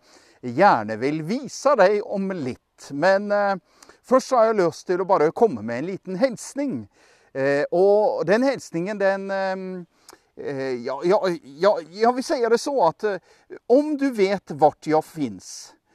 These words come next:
eh, kan du ikke skrive det i meddelandet nu? Om du ser redan nu på bilden vart jeg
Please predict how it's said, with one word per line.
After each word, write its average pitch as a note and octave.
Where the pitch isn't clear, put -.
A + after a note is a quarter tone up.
eh, D3+
kan C#4+
du D#4+
ikke B3
skrive B3+
det A3
i D#3+
meddelandet A#2
nu? G#2
Om A3
du D4
ser A#3+
redan G#3+
nu F#3
på A#3
bilden B2
vart D3+
jeg E3+